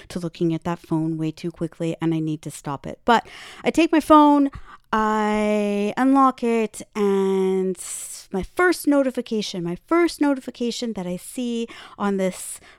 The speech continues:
pleasant Sunday morning where I'm waking up in my glorious bed with my glorious doggy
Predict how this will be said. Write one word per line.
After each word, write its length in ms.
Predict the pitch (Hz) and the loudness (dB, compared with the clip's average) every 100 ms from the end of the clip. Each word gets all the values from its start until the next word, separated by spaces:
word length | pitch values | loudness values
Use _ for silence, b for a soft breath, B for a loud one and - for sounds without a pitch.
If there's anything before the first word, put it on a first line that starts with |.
| _ | _
pleasant 640 | - - 240 302 302 277 | -20 -8 -2 0 0 -4
Sunday 460 | 240 - 233 220 208 | -6 -6 -6 -6 -6
morning 640 | 208 220 233 220 214 214 | -6 -4 -4 -4 -4 -6
where 160 | 202 202 | -8 -10
I'm 200 | 208 214 | -8 -6
waking 460 | 233 269 - 240 | -6 -6 -6 -8
up 260 | 220 185 - | -6 -8 -8
in 180 | 214 196 | -8 -6
my 300 | 196 196 196 B B B _ | -8 -10 -16 B B B _
glorious 880 | - 208 214 285 277 262 247 226 - | -14 -12 0 2 4 2 0 -4 -8
bed 340 | - 226 208 | -6 -6 -6
with 200 | 208 - | -10 -10
my 140 | 208 202 | -10 -10
glorious 880 | 190 208 220 294 262 226 214 - - | -12 -8 0 0 0 -4 -6 -10 -14
doggy 540 | - 226 208 214 214 | -10 -8 -8 -12 -12